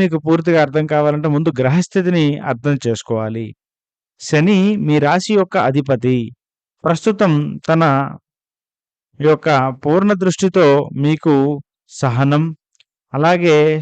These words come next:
స్థిరత్వం, నిర్వచనాత్మకమైనటువంటి నిర్ణయాలు ఇవ్వబోతున్నాడు. బుధుడు పదకొండవ తిథిలో ఉండడం వల్ల స్త్రీ సహాయంతో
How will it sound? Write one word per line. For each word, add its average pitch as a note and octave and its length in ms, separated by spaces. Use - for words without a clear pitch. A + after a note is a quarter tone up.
స్థిరత్వం, D3+ 600
నిర్వచనాత్మకమైనటువంటి F3+ 1600
నిర్ణయాలు D#3+ 480
ఇవ్వబోతున్నాడు. A#2+ 800
బుధుడు E3+ 360
పదకొండవ G3 600
తిథిలో F3+ 420
ఉండడం D#3 380
వల్ల D3+ 240
స్త్రీ E3+ 280
సహాయంతో F#3 880